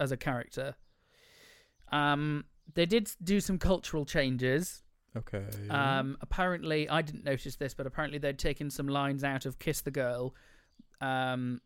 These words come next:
Speaker 1: that were down to consent, which is a bit fa-, it's fair enough. Um, and they changed the premise of Ursula's spell.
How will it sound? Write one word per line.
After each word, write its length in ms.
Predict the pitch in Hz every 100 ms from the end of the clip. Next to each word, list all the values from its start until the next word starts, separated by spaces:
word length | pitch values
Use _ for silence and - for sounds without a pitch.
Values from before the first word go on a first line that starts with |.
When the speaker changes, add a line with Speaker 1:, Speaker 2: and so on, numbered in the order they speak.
| -
Speaker 1:
that 220 | 135 131
were 100 | 135 127 - _
down 220 | 143 127
to 100 | 123
consent, 680 | - 139 127 139 127 151 - - -
which 180 | 139 -
is 80 | 135
a 40 |
bit 140 | 156
fa-, 160 | - 123
it's 260 | 127 127 -
fair 220 | - 127
enough. 260 | 123 135 - - _ - - - - _ _
Um, 580 | 135 131 127 123 127 123 - _ _ _ _ _ _ -
and 480 | 139 135 135 139 -
they 200 | 143 143
changed 440 | - 170 160 160 151
the 60 |
premise 540 | 139 165 151 139 131 - -
of 480 | 139 131 127 127 -
Ursula's 440 | 147 135 147 131 -
spell. 600 | - 147 135 135 -